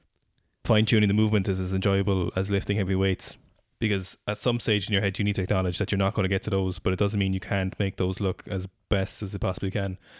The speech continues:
And there is, I think someone talked about it before in the Chinese School of Weightlifting, that they, it's important that the athletes like how the lift feels as much as,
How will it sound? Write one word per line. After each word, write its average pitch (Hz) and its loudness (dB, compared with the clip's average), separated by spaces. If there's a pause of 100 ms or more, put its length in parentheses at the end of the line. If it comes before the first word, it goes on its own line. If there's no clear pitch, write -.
(340)
And 104 0
there 110 4
is, 107 -2 (520)
I 120 -6
think 123 0
someone 120 2
talked 113 2
about 107 2
it 92 -2
before 101 2
in 95 4
the 92 2
Chinese 98 2
School 101 2
of 98 2
Weightlifting, 95 2
that 85 -4
they, 92 -2
it's 92 -6
important 95 0
that 98 0
the 98 2
athletes 98 -2
like 95 2
how 104 0
the 95 2
lift 98 0
feels 98 2
as 92 0
much 95 0
as, - -8